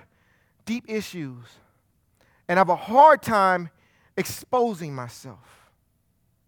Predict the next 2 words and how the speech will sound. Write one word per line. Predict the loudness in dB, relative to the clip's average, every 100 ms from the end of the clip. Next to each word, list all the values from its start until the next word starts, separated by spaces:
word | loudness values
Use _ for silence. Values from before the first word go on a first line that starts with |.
| _ _ _ _ _ _ _ _ _ _ _ _ _ _ _ -2
My | 0
father, | 4 6 6 4